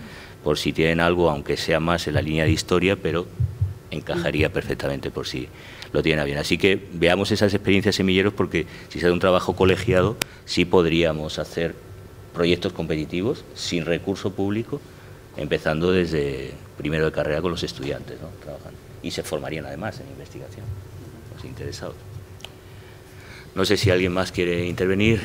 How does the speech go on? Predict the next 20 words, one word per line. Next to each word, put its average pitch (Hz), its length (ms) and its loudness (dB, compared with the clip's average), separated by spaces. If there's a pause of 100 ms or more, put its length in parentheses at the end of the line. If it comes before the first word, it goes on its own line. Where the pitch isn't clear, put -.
(100)
Eh, 80 400 0
podemos 90 340 2
hacer, 95 300 2
si 92 120 -2
queréis, 90 200 0
una 87 140 0
pausa, 107 360 2
porque - 340 -6
de 73 160 -2
la 73 260 -4
siguiente 85 320 0
mesa 92 280 0
que 85 100 -2
tenía 78 140 -6
que 80 60 -2
empezar, 90 380 -2 (720)
eh, 78 380 -4
sobre 76 680 -4
esta 82 260 -2
hora, 101 360 2